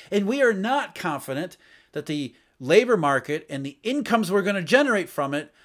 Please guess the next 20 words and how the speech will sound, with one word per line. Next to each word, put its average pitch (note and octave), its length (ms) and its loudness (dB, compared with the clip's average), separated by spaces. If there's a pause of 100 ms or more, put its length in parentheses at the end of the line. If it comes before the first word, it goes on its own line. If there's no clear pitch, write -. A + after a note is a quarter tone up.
(100)
are F3 100 2
going A3 260 0
to A3 80 -4
be G#3+ 160 -2
enough F#3 440 -4
for G3+ 180 -4
us E3+ 200 -6
to F#3+ 100 -10
take D3+ 400 -12
on B2+ 420 -8 (320)
a B2 100 -14
higher A2+ 400 -6
mortgage F3 440 -2
payment. F2+ 240 -16
And G#3 120 -6
by C#4+ 140 6
the A#3+ 100 4
way, B3+ 200 6
mortgage G3+ 400 -2
rates, F3 340 -6